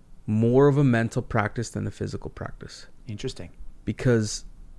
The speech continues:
Speaker 1: the ones who can continue to drill and not get bored and tired and, "Pff, I know this already.
Speaker 2: Yeah.
Speaker 1: Wh-, whatever,
Speaker 2: Yeah.
Speaker 1: next." Those are the ones that keep excelling, right? Because they keep getting better. And that's why it's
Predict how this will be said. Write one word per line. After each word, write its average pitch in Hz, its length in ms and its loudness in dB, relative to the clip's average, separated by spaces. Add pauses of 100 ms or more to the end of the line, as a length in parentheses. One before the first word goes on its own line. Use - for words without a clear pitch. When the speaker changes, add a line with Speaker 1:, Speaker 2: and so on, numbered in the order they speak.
(200)
Speaker 1:
the 123 160 6
ones 127 480 4
who 135 220 6
can 127 240 0
continue 123 560 2
to - 140 -4
drill 110 600 2 (420)
and 110 140 0
not 110 200 2
get 117 220 4
bored 107 460 6
and 104 140 2
tired 104 520 4
and, 101 260 0 (480)
"Pff, - 200 -2
I 117 80 4
know 98 220 4
this 95 180 -4
already. 95 400 -2
Speaker 2:
Yeah. 101 220 -2
Speaker 1:
Wh-, - 120 -12
whatever, 101 480 -2
Speaker 2:
Yeah. 104 140 -2
Speaker 1:
next." - 240 -10 (880)
Those 113 220 0
are 117 40 0
the 110 80 6
ones 110 220 6
that 107 140 2
keep - 260 -4
excelling, - 720 -4
right? 98 200 -4 (160)
Because - 460 2 (680)
they 110 100 2
keep 110 320 2
getting 113 280 6
better. 117 320 4 (720)
And 110 380 -2 (240)
that's 113 220 -2
why 117 160 4
it's - 240 0